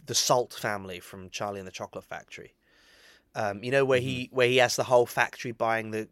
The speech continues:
Speaker 1: opening the chocolate bars to find a gold ticket for his daughter.
Speaker 2: Yeah.
Speaker 1: And that's, I, A-, A-,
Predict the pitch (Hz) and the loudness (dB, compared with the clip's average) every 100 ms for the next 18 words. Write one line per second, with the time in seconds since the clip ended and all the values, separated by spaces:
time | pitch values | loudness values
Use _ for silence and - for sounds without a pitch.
0 | _ _ 127 117 131 117 110 123 - 127 | _ _ -2 -2 -2 -6 -6 -6 -4 -4
1 | 120 120 - - 110 107 107 107 - - | -2 -2 -4 -6 -6 -6 -6 -6 -8 -10
2 | 107 - 110 98 113 110 - 123 - _ | -10 -10 -12 -10 -10 -10 -10 -12 -12 _
3 | _ _ _ _ _ _ _ _ _ 113 | _ _ _ _ _ _ _ _ _ -10
4 | 123 139 143 131 98 80 60 - 139 143 | -6 -6 -6 -6 -8 -10 -16 0 2 6
5 | 165 - - 147 156 - _ 151 139 151 | 4 4 2 8 8 6 _ -16 -6 -4
6 | 151 127 160 | -6 0 0